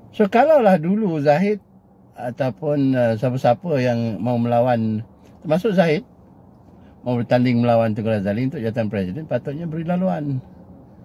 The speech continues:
So, masalah tu dah habis lah. Sekarang ni tak ada, uh, masalah yang berlanjutan sampai hari ini. Sekarang mereka membuat satu gerakan berkempen untuk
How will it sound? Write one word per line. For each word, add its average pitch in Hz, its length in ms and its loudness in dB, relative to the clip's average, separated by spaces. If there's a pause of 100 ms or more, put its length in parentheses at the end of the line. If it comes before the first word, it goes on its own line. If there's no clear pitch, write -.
(280)
So, - 80 -6
masalah 131 400 0
tu 143 80 -2
dah 131 80 2
habis 143 400 0
lah. 127 160 -4 (720)
Sekarang 127 320 0
ni 131 80 0
tak 113 240 0
ada, 117 240 0 (880)
uh, 104 160 -12
masalah 120 480 0
yang 117 320 0
berlanjutan 117 480 0
sampai 117 240 0
hari 113 200 0 (120)
ini. - 240 -12 (1700)
Sekarang 170 400 0
mereka 202 560 0
membuat 151 400 2
satu 139 240 -4
gerakan 208 640 -2 (800)
berkempen 147 480 0
untuk 220 320 -2